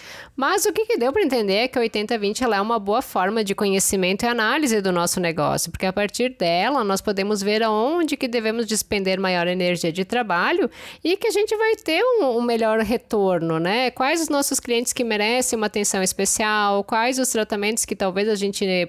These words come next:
pode não deixar de oferecer, mas que a gente não vai fazer tanta divulgação sobre eles. A gente vai focar, então, essa divulgação mais naqueles procedimentos onde que a gente tem o melhor,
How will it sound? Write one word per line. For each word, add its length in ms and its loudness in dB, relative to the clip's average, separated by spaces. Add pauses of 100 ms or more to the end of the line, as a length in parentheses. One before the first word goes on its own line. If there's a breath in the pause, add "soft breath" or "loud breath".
(140)
pode 280 0
não 240 0
deixar 420 0
de 120 -2
oferecer, 680 0
mas 240 -2
que 60 -2
a 40 0
gente 300 -2
não 80 0
vai 140 0
fazer 200 -2
tanta 280 -4
divulgação 720 -2
sobre 280 -4
eles. 520 0 (260 loud breath)
A 60 -2
gente 180 0
vai 140 0
focar, 400 -2
então, 180 -2
essa 160 -2
divulgação 600 -2
mais 400 0
naqueles 440 -2
procedimentos 640 0
onde 120 -2
que 60 -2
a 40 0
gente 240 0
tem 380 -2
o 60 0
melhor, 380 2